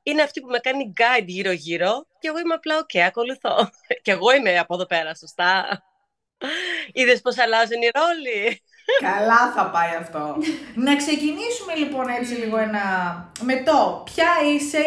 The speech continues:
Speaker 2: και τι κάνεις. Κάνε έτσι ένα μικρό
Speaker 3: <laughs>
Speaker 2: introduction. Ένα, ένα, ένα λίγο, ένα ψηλό, για όσους δεν σε ξέρουν, ρε παιδάκι μου.
Speaker 3: Μμμ, σωστά.
Speaker 1: Το όνομά μου είναι Αιγιώνα, να το πούμε σωστά καταρχάς. Αμ, ζω στην Κορέα τα τελευταία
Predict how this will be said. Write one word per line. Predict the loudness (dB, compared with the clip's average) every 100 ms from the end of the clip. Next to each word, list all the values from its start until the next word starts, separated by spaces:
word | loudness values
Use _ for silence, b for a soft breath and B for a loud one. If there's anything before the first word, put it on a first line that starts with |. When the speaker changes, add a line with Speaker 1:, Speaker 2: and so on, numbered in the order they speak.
| 0
Speaker 2:
και | -4
τι | -4 -4
κάνεις. | 2 2 2 -2 -4 -10 -14 -10
Κάνε | -8 -4
έτσι | -4 -4
ένα | -4 -2
μικρό | -2 0 2 2
Speaker 3:
<laughs> |
Speaker 2:
introduction. | 2 -2 2 2 2 -2 -6 -4 -6 -12 -18 _ -6
Ένα, | -6 -4 -4
ένα, | -2 -2
ένα | -2 -4 -2
λίγο, | 2
ένα | 2 0
ψηλό, | -4 -2 2 2
για | 2
όσους | -2 -2
δεν | -2
σε | -2
ξέρουν, | -2 0 0 -2
ρε | -6
παιδάκι | -4 -6 -4 -6
μου. | -4 -4
Speaker 3:
Μμμ, | -6 -10 -18 -18
σωστά. | -16 -12 -14 -14 -20 _ _ _
Speaker 1:
Το | -10
όνομά | -8 -2 -2
μου | 0
είναι | -4 -2
Αιγιώνα, | -4 -4 -2 0 0 0 -2
να | -4
το | -6
πούμε | -4 -2
σωστά | -4 -2 -2
καταρχάς. | 0 -2 -2 0 2 0 -2 -14 -2
Αμ, | 2 2 0 -2
ζω | 0 0
στην | 0
Κορέα | 4 4 4
τα | 2
τελευταία | -2 -2 -4 -4 0 2 2